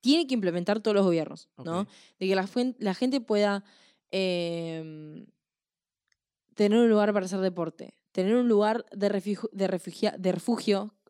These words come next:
Speaker 1: y, y de reinse-, reinserción a la sociedad cuando hay gente que está, em, agotada por el tema de las drogas, ¿entendés?
Speaker 2: Claro.
Speaker 1: En ese sentido, bueno,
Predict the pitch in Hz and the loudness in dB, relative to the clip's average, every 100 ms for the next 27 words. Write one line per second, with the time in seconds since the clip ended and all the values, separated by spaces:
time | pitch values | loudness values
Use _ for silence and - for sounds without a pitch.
0 | - 180 170 165 160 160 156 - - - | -12 -8 -8 -10 -10 -10 -12 -16 -20 -20
1 | _ _ _ 202 190 185 208 196 202 202 | _ _ _ -4 0 0 -2 -2 -4 -6
2 | - 202 233 262 262 233 226 - 254 254 | -8 -4 -2 -2 -2 -2 -2 0 2 2
3 | 226 202 214 220 233 233 220 208 208 143 | 0 0 0 2 2 -2 -2 -2 -2 -4
4 | - _ - 135 214 226 226 196 - 214 | -12 _ -12 -8 -2 -2 -2 -4 -2 -2
5 | 214 208 _ _ _ - 185 180 175 170 | -2 -4 _ _ _ -8 -4 -2 -2 -4
6 | 165 165 165 165 160 156 156 151 147 - | -6 -8 -8 -10 -12 -14 -14 -14 -16 -20
7 | _ _ _ _ _ _ _ _ - 185 | _ _ _ _ _ _ _ _ -2 0
8 | 180 208 202 185 180 190 175 165 196 196 | 2 2 2 0 -2 -4 -4 -4 0 2
9 | 190 175 160 170 160 156 160 175 - _ | 4 2 -2 -8 -10 -8 -8 -10 -12 _
10 | _ _ _ 135 120 107 - 190 185 175 | _ _ _ -8 -8 -8 -6 -4 -4 -4
11 | 185 190 180 165 | 0 2 0 -2